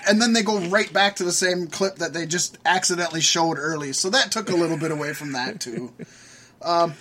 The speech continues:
Speaker 1: amateur shit that, um, Court Bauer knows better than to do. So whoever he has
Speaker 2: Yeah.
Speaker 1: producing, Court, yell at him a little bit.
Speaker 2: I honestly think even if you're having somebody produ-, I, I think it was Cornette went too long on his stammering or over getting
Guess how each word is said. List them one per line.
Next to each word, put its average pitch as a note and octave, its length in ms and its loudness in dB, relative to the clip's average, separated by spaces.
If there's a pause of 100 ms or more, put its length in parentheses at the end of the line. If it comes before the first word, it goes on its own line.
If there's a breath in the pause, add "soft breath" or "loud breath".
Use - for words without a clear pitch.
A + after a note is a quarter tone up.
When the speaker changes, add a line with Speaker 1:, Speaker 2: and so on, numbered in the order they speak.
(120)
Speaker 1:
amateur B3 480 2
shit G#3+ 380 0
that, F#3 280 2
um, E3 380 4
Court F3 280 0
Bauer D#3 380 0
knows D#3 240 -4
better D3 340 -4
than C#3+ 220 -8
to D3 80 -8
do. C#3 300 -6
So D3 200 -4
whoever D#3 320 -6
he D#3+ 120 -6
has D3 180 0
Speaker 2:
Yeah. A#2+ 100 -2
Speaker 1:
producing, D3 540 -6
Court, E3 480 -2
yell G#3 260 2
at F#4 80 -4
him E3 120 -2
a D3 40 -6
little B2+ 220 -8
bit. - 240 -12 (240)
Speaker 2:
I C4+ 160 6
honestly D#4 300 2
think C4+ 240 0
even A#3+ 240 4
if G#3+ 80 -6
you're G#3 120 6
having G3+ 200 6
somebody G3 240 2
produ-, E3+ 200 0
I, D3 380 0
I F3 60 4
think E3+ 280 2
it E3 60 4
was D#3+ 220 2
Cornette D#3 460 2 (100)
went D#3 440 2
too G3+ 240 8
long F3 440 6
on D#3+ 160 4
his D#3 260 2
stammering D#3 560 2
or C#3+ 100 2
over C#3+ 200 0
getting C#3+ 560 0